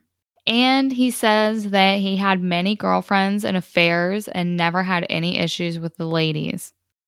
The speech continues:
Again, this is coming from, like, a five-year-old. Something else that's super interesting about this case is Ryan's memories of after he, A K A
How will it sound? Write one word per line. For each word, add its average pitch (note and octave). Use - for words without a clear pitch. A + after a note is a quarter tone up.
Again, F#3+
this F#3
is G#3
coming F#3+
from, F3+
like, F3
a F3+
five-year-old. E3+
Something G3+
else G3
that's A3+
super G#3
interesting G3
about F#3
this F#3+
case F#3
is F3+
Ryan's F3
memories E3+
of D#3+
after E3+
he, F3
A E3
K E3
A D#3